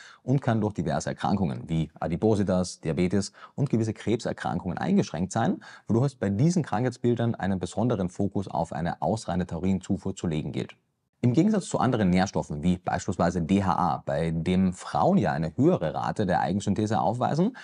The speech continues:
ist die Enzymaktivität im Rahmen der Taurin-Eigensynthese bei Männern durchschnittlich höher,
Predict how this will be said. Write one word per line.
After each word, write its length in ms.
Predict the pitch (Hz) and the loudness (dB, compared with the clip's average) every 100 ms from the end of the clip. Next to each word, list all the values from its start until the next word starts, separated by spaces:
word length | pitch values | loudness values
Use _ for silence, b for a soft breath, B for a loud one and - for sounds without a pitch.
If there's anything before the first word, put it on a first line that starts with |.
| B | B
ist 240 | 120 120 - | -4 -2 0
die 80 | - | 0
Enzymaktivität 1040 | 110 - 156 - 110 - 117 110 123 131 | 0 0 0 0 -2 0 0 2 0 0
im 160 | - 95 | 0 0
Rahmen 280 | 80 98 | 2 0
der 120 | 90 85 | 0 -2
Taurin-Eigensynthese 960 | 87 123 180 - 101 101 98 113 139 | -2 0 0 0 -2 -2 0 2 0
bei 160 | 139 127 | 0 0
Männern 400 | 131 147 78 76 | 0 0 0 -2
durchschnittlich 400 | 80 92 82 104 | -2 -2 -2 2
höher, 260 | 143 214 | 4 2